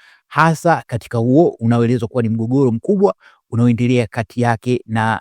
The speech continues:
ah, Dokta Nchimbi. Mustakabali wa mgogoro huu utakuwaje? Kwa hakika ni vigumu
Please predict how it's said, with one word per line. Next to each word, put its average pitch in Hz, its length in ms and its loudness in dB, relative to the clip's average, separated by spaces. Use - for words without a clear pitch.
ah, 110 300 -2
Dokta 110 460 -2
Nchimbi. 107 460 -4
Mustakabali 196 680 6
wa 175 60 8
mgogoro 160 360 4
huu 175 140 0
utakuwaje? 160 800 -2
Kwa 117 160 -8
hakika 127 380 -4
ni 117 100 0
vigumu 127 580 -2